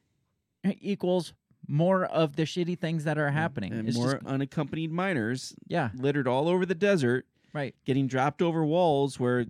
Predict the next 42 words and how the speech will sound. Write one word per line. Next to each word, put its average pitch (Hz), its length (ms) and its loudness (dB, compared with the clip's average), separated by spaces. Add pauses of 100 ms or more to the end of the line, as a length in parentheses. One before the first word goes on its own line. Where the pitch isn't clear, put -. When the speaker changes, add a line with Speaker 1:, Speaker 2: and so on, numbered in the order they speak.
(120)
Speaker 2:
you're 110 180 -6
not 120 220 -2
gonna 127 160 -4
have 147 200 -2
officials 113 420 -6
watch. 110 260 -4
I 151 80 0
mean, 143 300 -2 (320)
what 175 160 2
would 220 100 4
have 202 100 -2
happened 180 380 0
if 143 160 0
they, 143 280 4
th-, 139 280 -6
these 139 200 -4
girls 135 280 -2
were 123 60 -4
not 120 200 -4
picked 127 200 -6
up 117 140 -4
by 110 320 -4 (520)
Speaker 1:
Right. 247 180 0
Speaker 2:
these - 120 -8
border 127 280 -2
officials, - 380 -8
Speaker 1:
They 139 100 2
Speaker 2:
right? 117 80 0
Speaker 1:
probably 170 240 0 (100)
either 127 300 -6
A, 123 180 -4
would 139 120 -2
have 127 100 -2
died 120 280 -2
in 127 80 -6
the 120 60 -6
desert, 131 340 -2
or 120 60 -2
B, 120 180 -4
been 117 180 -4
picked 120 240 -8
up 117 140 -6